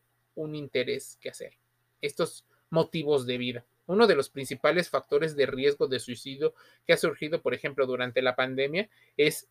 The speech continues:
ser, eh, anciano. O sea, el miedo a morir debido a,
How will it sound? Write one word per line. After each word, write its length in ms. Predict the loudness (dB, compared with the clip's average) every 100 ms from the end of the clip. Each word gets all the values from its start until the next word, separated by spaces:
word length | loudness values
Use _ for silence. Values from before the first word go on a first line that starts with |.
| _ _
ser, 400 | -2 4 4 4 _ _ _ _ _ _ -8
eh, 160 | -2 0
anciano. 380 | 2 0 -2 -6 _ _ _
O 80 | 0
sea, 160 | 2 2
el 260 | 0 0
miedo 420 | 4 6 8 6 4
a 100 | -2
morir 540 | 2 2 2 -2 -4 _ _ _ _
debido 920 | -16 -6 2 2 0 -12 -4 4 4 4
a, 540 | -2 0 0 -2 -6